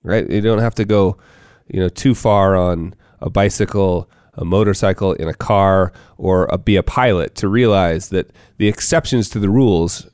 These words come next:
are the ones that are gonna kill you. The, the, the infrequent, but the infrequent events that happen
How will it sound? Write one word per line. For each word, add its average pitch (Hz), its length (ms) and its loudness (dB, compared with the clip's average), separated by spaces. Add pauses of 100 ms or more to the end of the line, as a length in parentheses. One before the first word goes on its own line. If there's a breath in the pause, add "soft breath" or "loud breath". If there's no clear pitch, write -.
(120)
are 101 160 2
the 95 140 2
ones 107 320 0
that 98 100 -2
are 95 40 -2
gonna 90 160 -2
kill 127 220 0
you. 85 180 0
The, 107 280 -2
the, 113 500 2
the 120 260 -2
infrequent, 165 800 0 (800 soft breath)
but 113 500 -2 (200)
the 135 160 2
infrequent 180 420 0
events 110 300 0
that 95 160 -6
happen 113 420 -2